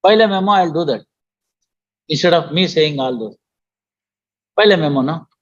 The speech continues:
After hearing for some time, Lord Counsel for the petitioner files a memo. Memo reads as under, next para. In view of the memo, comma,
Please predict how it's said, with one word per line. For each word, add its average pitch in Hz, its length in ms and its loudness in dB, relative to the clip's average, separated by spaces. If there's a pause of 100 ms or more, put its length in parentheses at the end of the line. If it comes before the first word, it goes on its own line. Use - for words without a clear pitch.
(1040)
After 156 200 0
hearing 180 300 4
for 180 180 0
some 151 280 -6
time, 160 320 0
Lord 160 260 -4
Counsel 165 340 -6
for 156 140 -4
the 143 120 -6
petitioner 160 500 -6
files 190 240 -2
a 139 40 -2
memo. 135 380 -2 (580)
Memo 175 220 4
reads 170 260 2
as 139 140 0
under, 139 380 -2 (120)
next 143 240 -6
para. 104 220 -4 (480)
In 165 120 2
view 185 80 4
of 180 120 2
the 165 80 0
memo, 156 300 2
comma, 151 420 -4